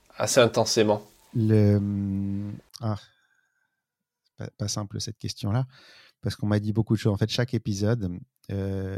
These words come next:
Speaker 2: alors je sais pas si tu l'as réalisé, mais en fait, il y a toujours une seule chose qui sort, euh, d'un épisode. Les gens vont, vont retenir une seule chose, tout le monde retient la même chose. Euh, là, au moment où on enregistre, mon dernier épisode en ligne, c'est Benoît Ferron.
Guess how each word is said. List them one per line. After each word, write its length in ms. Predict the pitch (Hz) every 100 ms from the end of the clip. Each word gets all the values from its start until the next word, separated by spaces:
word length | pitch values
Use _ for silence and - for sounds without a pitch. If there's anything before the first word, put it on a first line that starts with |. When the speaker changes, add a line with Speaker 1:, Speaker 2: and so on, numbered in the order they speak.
| -
Speaker 2:
alors 140 | 95
je 80 | 92
sais 120 | 104
pas 100 | 113
si 140 | - -
tu 180 | -
l'as 180 | 98 98
réalisé, 580 | 92 101 98 98 95 113
mais 100 | 107
en 60 | 92
fait, 200 | 110 - _ 98
il 40 |
y 20 |
a 120 | 95 - _ _ _
toujours 320 | 127 120 127 -
une 120 | 131
seule 200 | - 117
chose 380 | - 113 113 85 - _ _ _ _ _ -
qui 120 | -
sort, 300 | 113 104 95
euh, 220 | 92 92
d'un 140 | 92
épisode. 440 | 92 95 90 104 104 _ _ _ -
Les 380 | 95 101 98
gens 440 | 95 104 113 117 104 -
vont, 260 | 98 95
vont 160 | 90 92
retenir 320 | 98 107 107 -
une 120 | 113
seule 160 | 107 98
chose, 220 | 120 -
tout 120 | 117
le 60 | 117
monde 120 | 107
retient 220 | 98 104
la 120 | 95
même 180 | 101 104
chose. 320 | - 123 98 - _ _ _ _ _ _ 92
Euh, 600 | 90 90 90 95 101 55
là, 200 | 101 104
au 20 |
moment 280 | 101 95 104
où 80 | 98
on 80 | 98
enregistre, 440 | 98 95 117 -
mon 140 | 95 92
dernier 340 | 98 104 104
épisode 340 | 98 98 98 98
en 80 |
ligne, 200 | 95 104 113
c'est 140 | -
Benoît 260 | 92 95 95
Ferron. 320 | 98 98